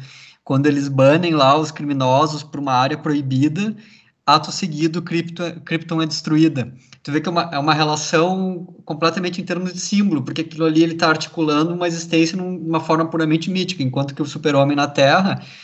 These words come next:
é, ele, ele passa no planeta de, no planeta diário, que é um lugar, é,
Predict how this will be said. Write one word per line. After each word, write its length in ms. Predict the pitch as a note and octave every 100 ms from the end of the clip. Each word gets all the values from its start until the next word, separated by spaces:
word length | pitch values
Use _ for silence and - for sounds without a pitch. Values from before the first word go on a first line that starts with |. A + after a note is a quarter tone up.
| - - -
é, 680 | - A#2+ A#2+ A#2 A2 G#2+ -
ele, 440 | - C3 B2+ B2+ B2+
ele 240 | - C3+ B2
passa 380 | B2 C3 C3+ D3
no 100 | C3+
planeta 300 | D3 C3+ D#3
de, 300 | D3+ C#3 D3
no 200 | C#3+ C3+
planeta 300 | C#3 C3+ D#3
diário, 460 | C#3+ C3 C3+ D3
que 100 | D3
é 20 |
um 120 | D#3 D#3
lugar, 680 | D3+ D3 C#3 C#3+ D3+ D#3 - - - _
é, 540 | - A#2 A2+ A2+ A2